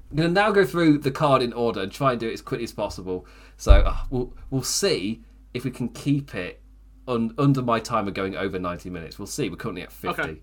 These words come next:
Speaker 1: fifty. <laughs> So we'll,
Speaker 2: Okay.
Speaker 1: we'll see how it goes. So first off, the
Speaker 2: We'll make it work.
Speaker 1: <laughs> Well, yeah, we might have to blast through a couple of things. So first off, the new A E W champion C M Punk was with F T R as they faced Max Caster and the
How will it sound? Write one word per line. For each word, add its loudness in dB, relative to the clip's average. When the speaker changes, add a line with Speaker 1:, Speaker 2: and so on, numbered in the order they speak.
Speaker 1:
fifty. -2
<laughs> -
So -10
we'll, -4
Speaker 2:
Okay. 0
Speaker 1:
we'll -2
see -8
how -4
it -10
goes. -12
So -12
first 0
off, 0
the 2
Speaker 2:
We'll -2
make 0
it -8
work. -16
Speaker 1:
<laughs> -4
Well, 0
yeah, -2
we -6
might 0
have -6
to -10
blast -4
through -6
a -12
couple -14
of -16
things. -6
So -4
first 0
off, -2
the 0
new 8
A -4
E 4
W 0
champion -2
C -2
M -2
Punk -2
was -6
with -4
F -2
T -4
R -2
as -10
they -2
faced -6
Max -6
Caster -8
and -10
the -12